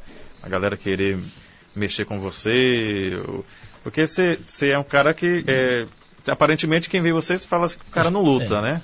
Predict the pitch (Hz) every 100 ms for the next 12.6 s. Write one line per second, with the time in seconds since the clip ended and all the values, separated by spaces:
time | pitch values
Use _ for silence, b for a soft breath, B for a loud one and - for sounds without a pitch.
0 | 98 110 139 127 113 104 120 120 131 147
1 | 196 170 160 180 185 143 127 139 165 143
2 | 127 131 151 - 147 180 131 107 87 82
3 | B B - 147 196 - 185 175 185 180
4 | 202 214 214 175 156 - 196 202 190 208
5 | 190 175 139 110 113 - 110 98 110 104
6 | 101 98 165 175 B B B - 135 120
7 | 135 127 120 127 123 151 185 170 180 196
8 | 185 - 120 117 120 117 113 131 147 156
9 | 139 120 127 131 160 104 92 87 85 101
10 | 120 110 95 87 127 113 - 104 95 92
11 | 95 92 95 87 95 92 - 139 - B
12 | B B - 120 139 156